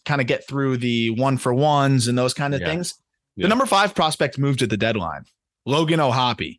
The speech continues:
Speaker 2: Yeah.
Speaker 1: Um, we talked about it briefly, but I really like the bat. He could be a bit better at limiting the, the run game. And, and there's so many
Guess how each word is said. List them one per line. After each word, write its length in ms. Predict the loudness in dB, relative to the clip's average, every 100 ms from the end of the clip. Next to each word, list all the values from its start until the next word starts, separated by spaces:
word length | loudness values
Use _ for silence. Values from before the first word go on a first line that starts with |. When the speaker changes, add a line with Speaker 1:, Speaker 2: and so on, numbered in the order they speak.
| _ _ _
Speaker 2:
Yeah. 180 | -10 -4 0
Speaker 1:
Um, 300 | 0 0 -8 -4
we 120 | -2
talked 280 | 0 0 2
about 160 | 2
it 100 | 2
briefly, 380 | 0 -2 0 -2
but 280 | 0 -4 -4 _ _ _ _ _ _ _
I 100 | 0
really 400 | 2 2 4 6
like 260 | 6 2 0
the 60 | 0
bat. 440 | 2 2 -2 -4 _ _ _
He 160 | -2 0
could 180 | 2 2
be 140 | 4
a 80 | 4
bit 380 | 2 0 0 2
better 280 | 2 4 2
at 120 | 2
limiting 480 | 2 2 2 0 0
the, 140 | 0
the 160 | 0 -2
run 340 | 2 0 2
game. 460 | 0 0 0 0 0
And, 120 | -2
and 220 | -2 0
there's 160 | 0 0
so 240 | 0 2
many 400 | 2 2 0 -2